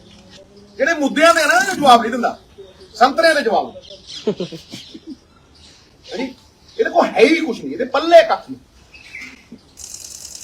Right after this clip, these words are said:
ਇੱਕ ਹਜ਼ਾਰ ਰੁਪਈਏ ਜਿਹੜਾ ਬੀਬੀਆਂ ਨੂੰ ਦੇਣੇ ਸੀ, ਉਹ ਦੇ ਨਹੀਂ ਸਕੇ, ਕਿਉਂਕਿ ਪੱਲੇ ਨਹੀਂ ਧੇਲਾ, ਕਰਦੀ ਮੇਲਾ ਮੇਲਾ। ਹੈ ਜੀ, ਐਂ ਸਮਝਦੇ ਆ ਪੰਜਾਬੀ। ਹੈ ਜੀ,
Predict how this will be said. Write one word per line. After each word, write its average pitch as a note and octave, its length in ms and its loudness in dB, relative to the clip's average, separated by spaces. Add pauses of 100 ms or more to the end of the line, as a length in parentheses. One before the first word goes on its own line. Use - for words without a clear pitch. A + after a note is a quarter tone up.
(120)
ਇੱਕ B3 340 2
ਹਜ਼ਾਰ E3+ 240 -2
ਰੁਪਈਏ D#3 420 -12
ਜਿਹੜਾ D#3 560 -6 (540)
ਬੀਬੀਆਂ G3+ 380 0
ਨੂੰ G#3+ 100 -4
ਦੇਣੇ E3 220 -6
ਸੀ, - 140 -16 (920)
ਉਹ F3 120 -12
ਦੇ F3+ 180 -4
ਨਹੀਂ G3+ 100 -6
ਸਕੇ, - 540 -20
ਕਿਉਂਕਿ D3 180 -12
ਪੱਲੇ A3 280 2
ਨਹੀਂ A3+ 100 -6
ਧੇਲਾ, G3+ 440 -2 (1300)
ਕਰਦੀ G#3 300 -2
ਮੇਲਾ C3+ 240 -8
ਮੇਲਾ। - 560 -20 (400)
ਹੈ - 60 -12
ਜੀ, B3+ 220 -4 (460)
ਐਂ A#3+ 140 -4
ਸਮਝਦੇ C4+ 340 -4
ਆ - 20 0
ਪੰਜਾਬੀ। C3 300 -10 (960)
ਹੈ - 60 -10
ਜੀ, - 120 -14